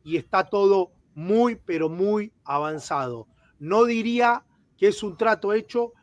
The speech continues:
pero sí que va camino a hacerlo. Arturo Vidal es la inminente buena noticia que va a tener seguramente el hincha de Colo-Colo.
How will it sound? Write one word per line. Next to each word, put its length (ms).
pero 240
sí 220
que 160
va 180
camino 580
a 80
hacerlo. 640
Arturo 640
Vidal 460
es 360
la 180
inminente 720
buena 400
noticia 720
que 120
va 140
a 80
tener 280
seguramente 840
el 160
hincha 260
de 120
Colo-Colo. 680